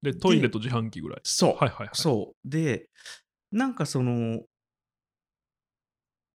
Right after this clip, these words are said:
Speaker 2: ピーエーって書いてあって、
Speaker 1: はいはいはい。
Speaker 2: ピーエーってパーキングエリアしかないじゃないですか、高速において。
Speaker 1: そうですね。
Speaker 2: でもこんなとこにパーキングエリア作れるわけないよね
Speaker 1: おー、
Speaker 2: っていう場所なんですよね。
Speaker 1: へー。はいはいはい。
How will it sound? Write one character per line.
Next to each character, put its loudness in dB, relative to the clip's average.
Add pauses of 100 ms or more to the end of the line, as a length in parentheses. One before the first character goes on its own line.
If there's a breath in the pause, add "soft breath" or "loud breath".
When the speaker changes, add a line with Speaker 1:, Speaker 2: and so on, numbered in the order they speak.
(380)
Speaker 2:
ピ -4
ー 2
エ 2
ー -4
っ -20
て -10
書 -6
い -6
て -12
あ -20
っ -20
て、 -4
Speaker 1:
は 10
い 4
は -4
い -8
は -18 (100)
い。 -18 (760)
Speaker 2:
ピ -8 (240)
ー 4
エ 2
ー 0
っ -6
て -10
パ 0
ー 0
キ 2
ン 4
グ 4
エ 4
リ 6
ア 6
し -2
か 2
な 8
い 6
じ 4
ゃ 0
な 0
い -2
で -2
す -12
か、 -4
高 2
速 -6
に -2
お -2
い 0
て。 -2
Speaker 1:
そ 12
う 10
で 2
す -14
ね。 -12 (380)
Speaker 2:
で 4
も 2
こ 4
ん 4
な 2
と 0
こ 0
に 4
パ -2
ー 2
キ -2
ン 0
グ 2
エ 2
リ 6
ア 2
作 0
れ 8
る 4
わ 0
け 2
な 4
い 6
よ 4
ね 0 (340)
Speaker 1:
お 8
ー、 6
Speaker 2:
っ 8
て 8
い 8
う 6
場 6
所 2
な 4
ん 2
で -4
す -8
よ -4
ね。 0
Speaker 1:
へ -10
ー。 2
は 4
い -6
は -6
い -12
は -10
い。 -18